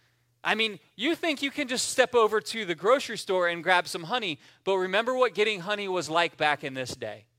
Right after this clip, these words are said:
You wanna go play with the bee's nest? You gonna go for that?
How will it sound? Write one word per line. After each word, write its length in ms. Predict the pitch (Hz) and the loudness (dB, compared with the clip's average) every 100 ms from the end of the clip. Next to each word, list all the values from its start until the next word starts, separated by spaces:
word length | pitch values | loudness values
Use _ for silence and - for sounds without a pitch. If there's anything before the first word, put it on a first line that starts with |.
| _ _ _ _ _ _ _ - | _ _ _ _ _ _ _ -10
You 140 | 160 | -2
wanna 200 | 196 190 | 0 0
go 120 | 196 | 0
play 220 | 196 196 | 2 2
with 100 | 180 | 2
the 80 | 170 | -2
bee's 300 | 165 190 190 | -4 -6 -4
nest? 480 | 208 240 - - - _ _ _ _ _ | -2 -2 -4 -8 -12 _ _ _ _ _
You 120 | 170 | -2
gonna 140 | 196 196 | 0 2
go 180 | 196 208 | 2 2
for 160 | 226 | 2
that? 260 | 220 240 | 4 4